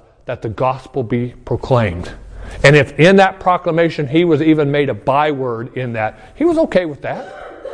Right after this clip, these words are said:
How was that any different than someone beating him with a rod? How is that any different than someone imprisoning?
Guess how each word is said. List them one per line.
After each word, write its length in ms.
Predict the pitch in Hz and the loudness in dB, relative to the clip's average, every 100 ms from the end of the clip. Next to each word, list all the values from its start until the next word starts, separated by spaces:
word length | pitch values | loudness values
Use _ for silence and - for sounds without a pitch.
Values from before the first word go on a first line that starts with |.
| - - - - | -14 -18 -20 -8
How 240 | - 254 | 0 0
was 160 | 285 240 | 0 -4
that 180 | 247 233 | -4 -4
any 200 | 233 202 | -4 -2
different 300 | 214 220 175 | -4 -4 -8
than 100 | 170 | -4
someone 360 | 196 180 165 | -2 -2 -4
beating 260 | 170 180 175 | -6 -6 -4
him 40 | |
with 160 | 170 170 | -2 0
a 40 | |
rod? 360 | 165 233 143 98 _ _ _ _ _ _ _ _ - - | -2 -2 -6 -16 _ _ _ _ _ _ _ _ -20 0
How 140 | 156 | 0
is 40 | 185 | 2
that 120 | 208 | -2
any 120 | 208 | -2
different 280 | 208 220 185 | -4 -6 -6
than 40 | |
someone 240 | - 185 190 | -6 -4 -4
imprisoning? 580 | 185 - 247 254 135 | -6 -4 -4 -4 -8